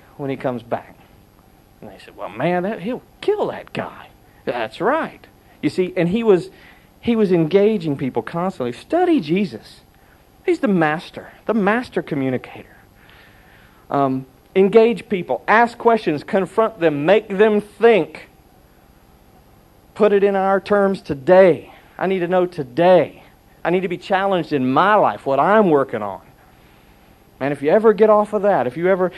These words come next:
you're trying to take the biblical truth as we saw it, you know, and some people are just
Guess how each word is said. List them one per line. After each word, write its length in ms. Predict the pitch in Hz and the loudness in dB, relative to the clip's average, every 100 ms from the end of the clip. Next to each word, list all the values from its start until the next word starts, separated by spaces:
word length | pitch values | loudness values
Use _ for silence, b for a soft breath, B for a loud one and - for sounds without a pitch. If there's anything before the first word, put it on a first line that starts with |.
| B B | B B
you're 100 | - | -4
trying 260 | 147 208 208 | -2 0 0
to 60 | 170 | 0
take 280 | 214 190 | -2 0
the 80 | 151 | -2
biblical 520 | 139 190 220 254 254 | 4 6 6 2 0
truth 400 | 226 - 269 220 | 0 0 2 2
as 120 | 185 156 | 0 0
we 140 | 196 | -2
saw 340 | - 220 208 | 0 4 6
it, 120 | 180 170 | 4 2
you 100 | 165 | 0
know, 260 | 170 185 | 2 2
and 180 | 160 143 | -2 -2
some 160 | 208 214 | -4 -2
people 180 | 185 | 0
are 60 | 156 | 0
just 280 | 147 160 | 0 -4